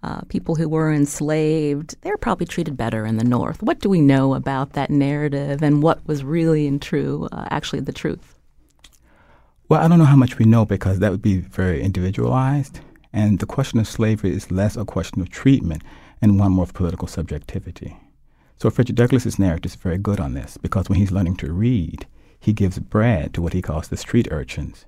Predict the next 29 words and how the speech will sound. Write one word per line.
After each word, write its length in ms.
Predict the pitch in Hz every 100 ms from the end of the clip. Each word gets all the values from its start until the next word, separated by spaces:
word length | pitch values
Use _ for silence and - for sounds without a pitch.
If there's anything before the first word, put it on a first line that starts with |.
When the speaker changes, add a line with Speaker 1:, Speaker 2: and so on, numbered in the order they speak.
| _
Speaker 2:
for 80 | -
what 120 | 85
he 100 | 98
called 240 | 104 78 67
the 140 | 69
bread 160 | 69 65
of 100 | -
life, 440 | 85 87 80 - - - 156 _ _ _
which 180 | 107 -
meant 140 | 107
that, 160 | 98 - 101
relatively 380 | 90 98 98 90
speaking, 640 | - - 135 - 80 76
these 180 | 90 87
poor 260 | - 95 87
white 340 | 101 147 -
kids 400 | - 85 - -
may 140 | - 95
not 160 | 87
have 80 | 80
had 100 | 87
as 120 | 85
much 180 | 90 76
food 320 | - 120 120
as 100 | 90
he 140 | - 90
as 120 | 73
a 60 | 85
slave, 580 | - 120 127 92 -